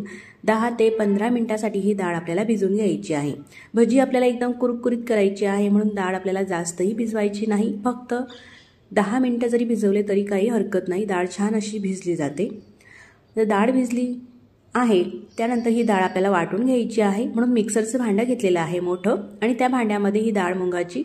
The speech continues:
टाकायची आहे. डाळ वाटून घेताना आपल्याला जास्त पाण्याचाही वापर करायचा नाही,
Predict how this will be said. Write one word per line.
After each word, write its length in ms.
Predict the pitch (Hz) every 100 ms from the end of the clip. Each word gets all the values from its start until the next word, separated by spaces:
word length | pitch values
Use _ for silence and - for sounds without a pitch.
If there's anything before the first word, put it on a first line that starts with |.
| - -
टाकायची 460 | 202 160 151 147 156
आहे. 220 | 135 139 - - - - - - _
डाळ 260 | 208 208 262
वाटून 280 | 254 269 262
घेताना 340 | 247 220 220
आपल्याला 240 | 214 214 220
जास्त 340 | 196 196 208
पाण्याचाही 580 | 214 196 175 175 180 208
वापर 300 | 233 214 208
करायचा 480 | 202 196 190 190 196
नाही, 320 | 240 233